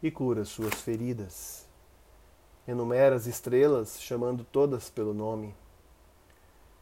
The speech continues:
Grande é o nosso Senhor, forte em poder,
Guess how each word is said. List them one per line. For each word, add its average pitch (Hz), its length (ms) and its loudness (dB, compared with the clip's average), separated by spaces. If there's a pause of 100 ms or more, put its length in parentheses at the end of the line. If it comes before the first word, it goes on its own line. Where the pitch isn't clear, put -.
Grande 170 360 6
é 165 40 8
o 156 60 6
nosso 160 340 2
Senhor, 147 520 6
forte 170 440 2
em 147 60 0
poder, 139 540 2